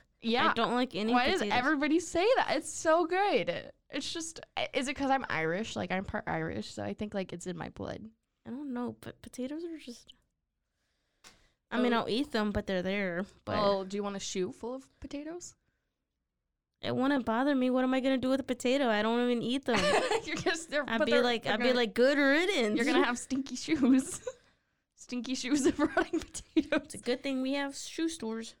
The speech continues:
Speaker 1: Oh, well, <laughs> you know, listen, back in the day, they didn't just have shoe stores.
Speaker 2: Well, poor them.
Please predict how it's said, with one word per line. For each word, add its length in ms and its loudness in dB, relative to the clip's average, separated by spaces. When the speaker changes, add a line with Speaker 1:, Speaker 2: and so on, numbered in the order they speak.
Speaker 1:
Oh, 320 0
well, 320 2
<laughs> 100 -6
you 180 2
know, 260 -2
listen, 540 -4
back 220 -2
in 140 2
the 100 0
day, 640 0
they 140 0
didn't 260 -4
just 280 2
have 220 2
shoe 200 -4
stores. 680 -4
Speaker 2:
Well, 340 -4
poor 180 0
them. 240 -6